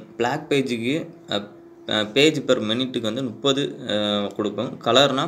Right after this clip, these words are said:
பதினேழு பே-, எடுத்துக்கலாம். ஒரு நிமிஷத்துக்கு பதினேழு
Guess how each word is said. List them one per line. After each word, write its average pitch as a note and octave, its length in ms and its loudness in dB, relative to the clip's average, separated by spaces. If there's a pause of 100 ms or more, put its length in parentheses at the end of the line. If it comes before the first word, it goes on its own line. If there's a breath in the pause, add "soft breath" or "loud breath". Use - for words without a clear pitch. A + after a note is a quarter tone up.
பதினேழு A#2+ 400 0
பே-, G#2+ 200 2 (420)
எடுத்துக்கலாம். G2+ 640 -4
ஒரு G#2 160 -2
நிமிஷத்துக்கு A#2 500 -4
பதினேழு A#2 420 0